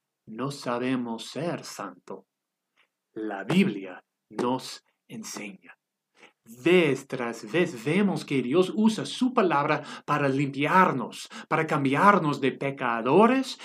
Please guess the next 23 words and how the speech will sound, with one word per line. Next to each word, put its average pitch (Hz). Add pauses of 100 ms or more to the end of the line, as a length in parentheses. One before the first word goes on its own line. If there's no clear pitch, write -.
(140)
que 165
merecemos 160
el 135
juicio 151 (260)
a 175 (240)
portadores 151
de 127
su 123
gloria, 123 (200)
embajadores 139
suyos, 170 (400)
dignos 202
de 139
nuestra 147
nueva 147
identidad. 120 (280)
¿Cómo? 262 (1200)
Al 117
leer 110
la 190
Biblia 98 (400)
y 139 (360)
obedecerla. 117